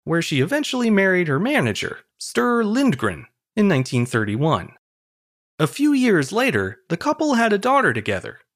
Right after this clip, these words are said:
Karin. The young girl had inherited her mother's love of stories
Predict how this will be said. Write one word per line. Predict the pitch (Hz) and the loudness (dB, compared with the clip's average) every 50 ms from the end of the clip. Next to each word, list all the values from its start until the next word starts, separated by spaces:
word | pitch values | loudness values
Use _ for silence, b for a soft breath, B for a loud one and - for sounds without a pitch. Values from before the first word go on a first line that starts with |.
| _ | _
Karin. | - 285 277 220 135 98 - - - _ _ _ _ _ _ _ _ _ _ _ _ | -4 -2 0 0 0 0 -4 -8 -16 _ _ _ _ _ _ _ _ _ _ _ _
The | 139 160 190 | -4 -2 0
young | 220 269 294 302 294 | 0 0 0 0 0
girl | 233 196 202 208 214 214 208 | 2 2 2 4 2 2 2
had | 196 185 156 139 | 0 0 0 0
inherited | 123 127 160 214 285 330 302 285 254 247 226 185 | 0 0 -2 -2 -2 -2 0 0 0 0 0 0
her | 165 156 151 147 | 2 2 2 2
mother's | 175 220 220 190 175 160 147 170 | 2 0 0 2 0 0 -2 0
love | 202 202 180 143 | 0 -2 0 0
of | 123 113 | -2 -4
stories | - - - 277 269 196 123 104 98 - - | -6 -6 -4 0 0 2 2 0 -4 -6 -10